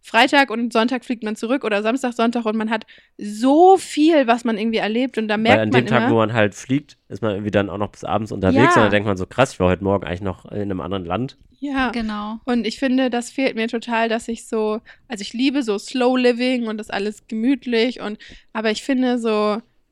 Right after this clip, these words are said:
Speaker 1: gerade ist es mir ein bisschen zu slow. Also so, man kann, man könnte so viel mehr in den Tag stopfen und manchmal denke ich dann so,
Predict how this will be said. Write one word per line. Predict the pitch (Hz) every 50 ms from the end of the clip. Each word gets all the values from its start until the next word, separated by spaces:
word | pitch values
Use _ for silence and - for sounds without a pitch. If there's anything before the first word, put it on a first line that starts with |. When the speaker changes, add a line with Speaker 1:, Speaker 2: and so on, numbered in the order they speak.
| _ _ _
Speaker 1:
gerade | - 214 226 247 294
ist | 277
es | - -
mir | 277 269
ein | 254 233
bisschen | 247 - - 226 226 -
zu | - - - 269
slow. | - - - - 185 185 175 175 175 185 185 185 _ _ _ _ _ _ _ _ _ _ _ _ - - _ _ _ -
Also | - 214 226 233
so, | 214 226 233 233 226 226 220 214 226 233 _ _ _ _ _ _ _ _ _ _ _ _ _ _ _ _ _ -
man | 220 208
kann, | - - - 247 233 233
man | 262 254 247
könnte | - - 269 311 359 359 370 285
so | 240 269 254
viel | - 262
mehr | 254 247 254 262 233
in | 233 247
den | 233
Tag | - 214 208 226
stopfen | - - - 233 - - 240 220
und | 208
manchmal | 208 226 233 - 233
denke | 214 226 233 262 262
ich | -
dann | - 214 214 226 233
so, | 214 226 220